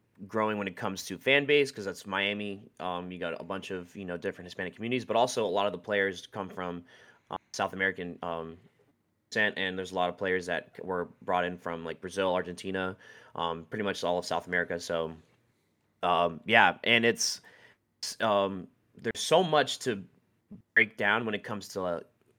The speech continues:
what this, how this transfer came about, what, um, what makes his contract so unique. Um, I mean, he signs for Inter Miami, and then he's instantly in the top five for,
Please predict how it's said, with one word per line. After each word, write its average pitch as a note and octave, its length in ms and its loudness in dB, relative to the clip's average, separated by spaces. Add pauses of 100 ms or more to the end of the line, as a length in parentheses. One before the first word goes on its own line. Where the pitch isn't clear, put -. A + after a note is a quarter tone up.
(680)
what - 260 -2
this, A2 260 0 (100)
how A2 220 4
this A2+ 180 0
transfer A2 320 -2
came G2 220 -6
about, A2+ 580 6 (380)
what, G#2+ 400 0 (340)
um, F#2 540 -2
what G#2+ 220 -2
makes A2 260 -2
his F#2+ 100 -8
contract G#2 400 -4
so - 120 -4
unique. F#2+ 720 -8
Um, F2 460 -2 (480)
I - 60 -6
mean, A2 100 0
he A2 120 -2
signs B2 460 4
for G#2 220 -4
Inter G#2+ 200 -6
Miami, G2 280 -2
and F#2 60 -8
then F#2 80 -8
he's F2+ 160 -10
instantly G#2 680 -4
in G#2 140 -4
the F#2+ 80 -2
top - 300 -2
five F2+ 400 0 (240)
for, F#2 500 -4